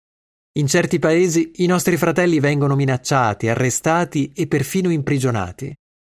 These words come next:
Ma questo non ci sorprende, perché Gesù predisse: "Sarete odiati da tutte le nazioni a causa del mio nome."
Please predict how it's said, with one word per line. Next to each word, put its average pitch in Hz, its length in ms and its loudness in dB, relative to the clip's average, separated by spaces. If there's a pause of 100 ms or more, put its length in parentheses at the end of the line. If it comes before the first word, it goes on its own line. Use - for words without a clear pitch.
(360)
Ma 143 140 2
questo 175 300 2
non 147 180 2
ci 139 100 0
sorprende, 104 800 -2
perché 143 280 0
Gesù 143 300 2
predisse: 120 680 0 (560)
"Sarete 139 480 0
odiati 127 520 0
da 120 140 -2
tutte 143 280 -2
le 123 100 2
nazioni 131 560 0
a 113 80 -2
causa 120 340 0
del 117 160 0
mio 120 140 0
nome." 95 480 -8